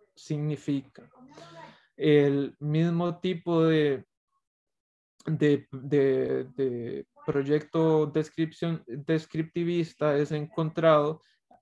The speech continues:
eh, a través de la filosofía. Solo piénsese, por ejemplo, en la obsesión dentro de la filosofía del lenguaje con el min-, el minutiae de el lenguaje natural y su semántica.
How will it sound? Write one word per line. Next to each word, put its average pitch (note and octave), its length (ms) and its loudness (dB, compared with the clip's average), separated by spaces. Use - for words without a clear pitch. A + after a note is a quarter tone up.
eh, C3+ 580 -2
a D3+ 160 -2
través D3+ 320 2
de D#3 80 2
la D#3 120 2
filosofía. C3 840 -8
Solo D3+ 360 -4
piénsese, E3 640 -4
por C3 220 -10
ejemplo, D3+ 540 -6
en C#3 100 -6
la C3 80 -4
obsesión D3+ 680 -2
dentro D3 420 -2
de C#3 40 0
la C#3 100 -2
filosofía C3+ 580 -6
del D3+ 120 0
lenguaje D#3+ 640 2
con E3 380 2
el E3 260 2
min-, E3 360 -2
el C#3+ 240 -2
minutiae D3+ 1200 0
de D3+ 480 0
el C3+ 480 -4
lenguaje C3+ 420 -2
natural D#3+ 640 0
y D#3 120 -2
su D#3+ 180 -8
semántica. C3+ 760 -8